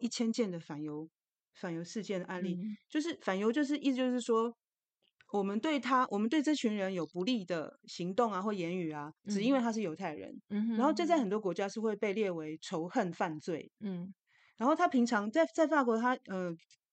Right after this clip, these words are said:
Speaker 1: 反犹事件占仇，仇恨犯罪大概是一成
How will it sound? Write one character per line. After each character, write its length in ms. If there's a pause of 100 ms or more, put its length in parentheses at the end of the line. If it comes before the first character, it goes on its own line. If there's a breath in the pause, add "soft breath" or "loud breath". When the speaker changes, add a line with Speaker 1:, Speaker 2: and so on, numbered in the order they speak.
(220)
Speaker 1:
反 240
犹 200
事 200
件 280
占 280
仇， 400
仇 160
恨 220
犯 220
罪 120
大 140
概 160
是 480
一 100
成 380